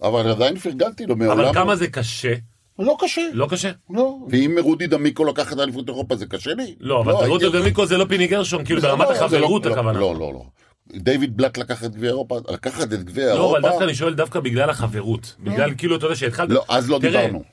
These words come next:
Speaker 2: תמ-, תמיד
Speaker 1: כל
Speaker 2: יש אנשים
Speaker 1: התקופה
Speaker 2: שמתחילים
Speaker 1: שפי-
Speaker 2: מסלול ביחד.
Speaker 1: את כל הגביעים שפיני לקח, אני לא, זו התקופה שלא דיברנו.
Speaker 2: אז, אז, אז יצא טוב.
Speaker 1: אבל גם לא, מעולם לא תקפתי אותו,
Speaker 2: לא.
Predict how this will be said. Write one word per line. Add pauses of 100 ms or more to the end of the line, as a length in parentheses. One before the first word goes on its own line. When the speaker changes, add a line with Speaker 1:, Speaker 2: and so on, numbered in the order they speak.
Speaker 2:
תמ-, (240)
תמיד
Speaker 1:
כל
Speaker 2:
יש
אנשים
Speaker 1:
התקופה
Speaker 2:
שמתחילים
Speaker 1:
שפי-
Speaker 2:
מסלול
ביחד.
Speaker 1:
את
כל
הגביעים
שפיני
לקח,
אני
לא,
זו
התקופה
שלא
דיברנו. (260)
Speaker 2:
אז, (120)
אז,
אז
יצא
טוב. (2000)
Speaker 1:
אבל
גם
לא,
מעולם
לא
תקפתי
אותו,
Speaker 2:
לא.